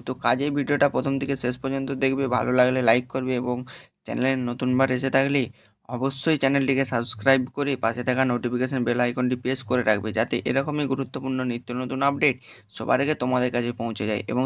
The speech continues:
সবার সুবিধার্থে ভিডিওটি প্রচুর পরিমাণে শেয়ার করবে। তো চলো আজকের ভিডিওটা শুরু করা যাক। তো এখানে কিন্তু দেখতে পাচ্ছ ওয়েস্টার্ন রেলওয়ে রিক্রুটমেন্ট বোর্ড রিক্রুটমেন্ট দু হাজার চব্বিশ থেকে দু হাজার পঁচিশ। তো এখানে কি বলা হয়েছে, পশ্চিম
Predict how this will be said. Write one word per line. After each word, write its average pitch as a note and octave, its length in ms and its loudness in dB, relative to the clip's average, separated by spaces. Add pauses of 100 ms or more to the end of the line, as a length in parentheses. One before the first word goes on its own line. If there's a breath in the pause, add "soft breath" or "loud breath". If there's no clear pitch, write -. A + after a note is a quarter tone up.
সবার C3 260 8 (100)
সুবিধার্থে C3+ 440 0 (100)
ভিডিওটি C3 360 0 (100)
প্রচুর B2+ 320 -2
পরিমাণে B2 340 -2 (100)
শেয়ার A#2+ 200 2
করবে। A2 260 -2
তো B2 140 -6 (140)
চলো C#3+ 280 6
আজকের C3 300 0
ভিডিওটা B2+ 360 2 (140)
শুরু - 260 -4
করা A2 220 6
যাক। - 140 -4 (1000)
তো G#3 60 -4 (100)
এখানে D3 300 -2
কিন্তু D#3+ 200 -2 (120)
দেখতে B2 280 -2
পাচ্ছ D3 200 0 (120)
ওয়েস্টার্ন C#3 560 -2
রেলওয়ে C3 320 -2 (100)
রিক্রুটমেন্ট C3+ 560 -2 (140)
বোর্ড C#3 220 6 (200)
রিক্রুটমেন্ট C3 600 -2
দু A#2+ 160 -2
হাজার C3+ 260 4
চব্বিশ A#2+ 360 -2 (120)
থেকে C3+ 240 -6
দু B2 140 -2
হাজার B2 280 2
পঁচিশ। A2 320 -8 (600 loud breath)
তো C#3+ 40 -2 (100)
এখানে C#3+ 260 0
কি C#3+ 160 -2
বলা D3+ 160 6
হয়েছে, C#3 160 2 (120)
পশ্চিম C3+ 320 -4